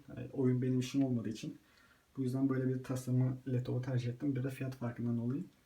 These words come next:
E, şeyden bahsetmek istiyorum, ısı sorunundan bahsetmek istiyorum. Bunun incelemesini izlediğiniz zaman ısı, e,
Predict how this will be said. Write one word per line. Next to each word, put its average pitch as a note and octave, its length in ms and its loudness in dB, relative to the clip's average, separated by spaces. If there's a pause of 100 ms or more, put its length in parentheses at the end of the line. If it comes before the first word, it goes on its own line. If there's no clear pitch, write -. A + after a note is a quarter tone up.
(720)
E, D3 240 2
şeyden E3 400 -2
bahsetmek C#3+ 380 2
istiyorum, C#3 300 4
ısı - 180 -4
sorunundan D3 460 6
bahsetmek B2+ 400 2
istiyorum. C#3 400 0
Bunun C3+ 340 2
incelemesini C3+ 600 2
izlediğiniz C3 400 4
zaman C3 320 0
ısı, C3+ 360 2 (380)
e, B2+ 320 4